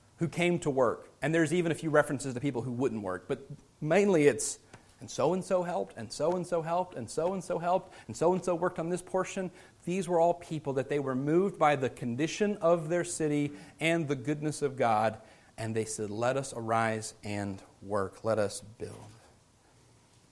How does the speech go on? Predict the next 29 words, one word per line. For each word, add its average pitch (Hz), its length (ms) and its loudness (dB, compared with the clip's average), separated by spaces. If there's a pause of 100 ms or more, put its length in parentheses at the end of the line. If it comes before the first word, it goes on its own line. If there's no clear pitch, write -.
(600)
When 139 220 0
we 202 160 4
recognize 135 1000 2 (100)
our 160 260 8
broken 147 560 2
condition 123 800 -4 (640)
and 139 120 -2
we 131 100 0
realize 147 580 2
God's 139 400 -4
goodness, 156 720 -6 (580)
it 143 100 -6
will 160 120 -2
bring 151 340 -2
us 139 160 -4
together 101 800 -6 (600)
to 135 120 -8
praise 160 540 -4
the 160 120 -4
Lord 151 560 -2 (640)
and 123 160 -8
to 120 140 -10
work, 117 640 -16 (1300)
to 139 100 -8
do 156 240 -4
God's 147 420 2
work 131 380 -2
in 113 140 -4
building 135 520 -2